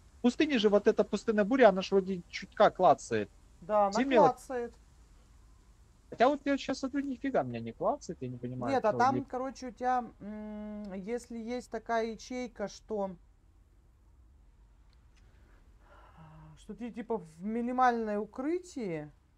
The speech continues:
Speaker 2: она не будет клацать.
Speaker 1: А я вообще по улице бежал, какое минимальное укрытие? <laughs> Чё, о чём вы говорите? Я вообще по улице бежал,
Speaker 2: А, ну
Speaker 1: как бы,
Speaker 2: тогда х-,
Speaker 1: она
Speaker 2: заходи.
Speaker 1: не клацала.
Speaker 2: Может, там
Speaker 1: Блин.
Speaker 2: всё-таки, может, там всё-таки была, типа, какая-то минимальная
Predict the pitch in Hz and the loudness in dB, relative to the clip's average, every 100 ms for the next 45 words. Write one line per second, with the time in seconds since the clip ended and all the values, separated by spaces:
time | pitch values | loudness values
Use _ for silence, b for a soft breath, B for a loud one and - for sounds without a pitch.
0 | _ _ _ _ _ _ 160 185 214 214 | _ _ _ _ _ _ -8 -6 -4 -6
1 | 190 220 185 - 165 151 - _ - _ | -8 -10 -10 -8 -4 -4 -6 _ -20 _
2 | _ _ 233 240 247 240 214 185 156 139 | _ _ 2 4 4 4 2 6 6 6
3 | 131 135 127 127 120 135 - 135 123 117 | 4 2 0 4 2 2 2 2 0 0
4 | 117 113 113 - 113 107 113 127 - 170 | 0 0 -4 -4 -4 -4 -4 -4 2 4
5 | 147 147 - 240 277 214 185 180 185 175 | 6 4 6 6 8 8 8 6 2 0
6 | 143 139 170 185 185 196 175 170 160 151 | -2 -2 0 0 0 2 2 2 0 -2
7 | 143 147 180 175 151 123 123 117 233 233 | -2 2 2 0 -4 -2 -4 -4 -10 -16
8 | - 214 208 - 214 180 139 131 135 127 | -18 -20 -14 -14 -12 -10 -10 -6 2 4
9 | 123 - 117 - _ _ _ _ _ _ | 2 -2 -4 -6 _ _ _ _ _ _
10 | _ _ _ _ _ _ _ _ _ _ | _ _ _ _ _ _ _ _ _ _
11 | _ _ _ _ _ _ 311 302 208 208 | _ _ _ _ _ _ -20 -4 2 4
12 | 185 156 143 - 247 247 - 254 220 233 | 4 4 2 0 -2 -6 -8 -12 -14 -16
13 | 220 233 220 240 247 202 196 180 170 170 | -16 -12 -8 -8 -8 -16 -14 -12 -12 -14
14 | 170 170 170 165 160 156 156 | -14 -12 -12 -12 -12 -14 -18